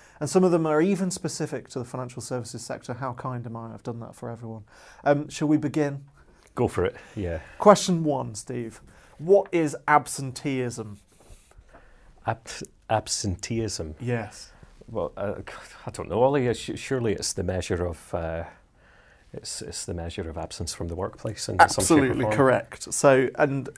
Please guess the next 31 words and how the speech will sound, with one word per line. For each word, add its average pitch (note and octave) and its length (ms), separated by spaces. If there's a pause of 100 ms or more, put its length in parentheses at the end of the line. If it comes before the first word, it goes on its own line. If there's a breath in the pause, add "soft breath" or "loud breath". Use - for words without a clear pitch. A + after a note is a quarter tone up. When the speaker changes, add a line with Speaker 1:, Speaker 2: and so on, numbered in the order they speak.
Speaker 1:
uh, A#2 60
where D#3 220
it C#3 40
relates C#3 300
to C#3+ 40
mental B2 200
health, A#2+ 180
the - 60
pattern E3 340
of B2 100
being D#3+ 220
absent C3+ 320
from A#2+ 120
work, C#3 360 (400 loud breath)
uh, C3 180
really C#3 220
crucial - 340
issue, B2+ 380 (100)
uh, B2 120
which A#2+ 180
I B2 40
imagine A#2 300
we'll A2+ 80
discuss A#2 400
later B2 300
on. A#2+ 100 (400 loud breath)
Um, C3 220
but D3+ 160
the D3 40
important D3+ 340
thing B2+ 280